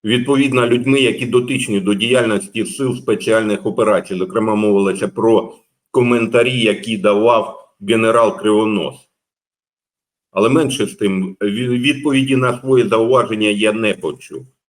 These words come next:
Як би там не було, шановне товариство, сам факт проведення подібної операції свідчить про можливості українських спецслужб на окупованих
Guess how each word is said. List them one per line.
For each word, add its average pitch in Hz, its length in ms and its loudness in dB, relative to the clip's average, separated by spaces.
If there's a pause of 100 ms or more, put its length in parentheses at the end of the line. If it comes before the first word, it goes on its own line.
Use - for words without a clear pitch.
(560)
Як 95 300 0
би 92 100 0
там 80 200 -8
не 76 80 -8
було, 69 340 -10
шановне 87 400 -6
товариство, 78 600 -4
сам 110 260 -4
факт - 380 -4
проведення 85 520 0
подібної 87 560 -6
операції 101 680 -2
свідчить 98 680 -8
про 104 260 2
можливості 92 960 -4
українських 92 1040 -4
спецслужб 110 760 -2
на 92 180 0
окупованих 92 540 -4